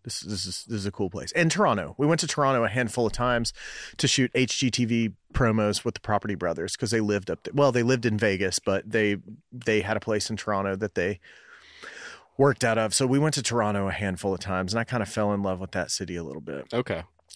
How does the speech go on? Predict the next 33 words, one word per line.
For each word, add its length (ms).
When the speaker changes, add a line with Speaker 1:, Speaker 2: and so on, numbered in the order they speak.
Speaker 1:
But 160
the 80
last 380
time 200
I 80
went 220
to 80
Toronto 420
for 180
work, 380
I 680
lost 540
every 320
single 320
bit 140
of 80
shine 440
that 140
that 260
city 560
had 300
for 140
me 100
because 240
it 80
was 80
such 520
a 60
miserable 500
experience. 680
Speaker 2:
What, 180
what 160
happened? 420